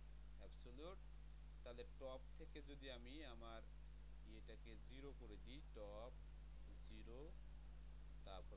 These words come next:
হচ্ছে left থেকে যদি জিরো করি, left থেকে zero, top left zero। এখন যদি এটাকে একটু reload দেই, তাহলে দেখতেছি যে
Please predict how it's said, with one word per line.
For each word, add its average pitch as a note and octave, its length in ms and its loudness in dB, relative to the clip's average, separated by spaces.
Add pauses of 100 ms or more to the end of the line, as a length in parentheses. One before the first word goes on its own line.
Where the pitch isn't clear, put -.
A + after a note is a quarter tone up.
হচ্ছে - 260 0 (180)
left A2+ 320 2
থেকে B2 140 0 (100)
যদি A#2 160 0 (100)
জিরো G#2+ 200 0 (120)
করি, A#2 240 0 (760)
left F#2+ 240 0 (100)
থেকে C3+ 260 2 (920)
zero, G2+ 340 0 (1000)
top G#2 180 2 (140)
left G#2+ 200 0 (100)
zero। C3 200 2 (680)
এখন C3+ 240 0
যদি C3 160 2
এটাকে B2 280 0
একটু A#2 140 0 (120)
reload G2 280 0 (140)
দেই, C#3+ 160 2 (1300)
তাহলে C3 300 4
দেখতেছি - 360 0 (100)
যে F3+ 60 2